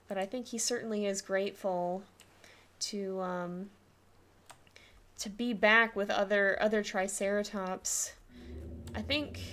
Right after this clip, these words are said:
to an extent, though,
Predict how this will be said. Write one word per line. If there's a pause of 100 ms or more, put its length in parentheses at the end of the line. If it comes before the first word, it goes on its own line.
(1300)
to
an
extent,
though,